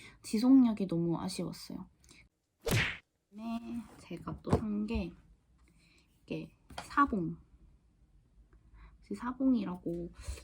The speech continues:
이게 바디 스크럽계의 에르메스인가 샤넬인가 뭐 그렇게 불리던데, 이게 바디 스크럽인데, 제가 이걸 알게 된 거는 그 유튜브를 보다가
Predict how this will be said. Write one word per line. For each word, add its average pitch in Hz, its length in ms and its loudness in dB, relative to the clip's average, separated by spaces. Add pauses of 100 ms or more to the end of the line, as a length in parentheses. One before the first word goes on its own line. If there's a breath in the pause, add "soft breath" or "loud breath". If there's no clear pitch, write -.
이게 - 220 0
바디 202 440 -4
스크럽계의 185 1080 -2
에르메스인가 247 800 2
샤넬인가 262 760 2
뭐 175 80 -8
그렇게 196 300 -2
불리던데, 190 960 2 (840 soft breath)
이게 214 100 -2
바디 214 260 -6
스크럽인데, 220 840 0 (920 soft breath)
제가 220 160 0
이걸 185 300 4
알게 185 240 -2
된 170 200 -4
거는 170 360 0 (360 loud breath)
그 175 580 -2 (640 soft breath)
유튜브를 196 480 0
보다가 170 540 -2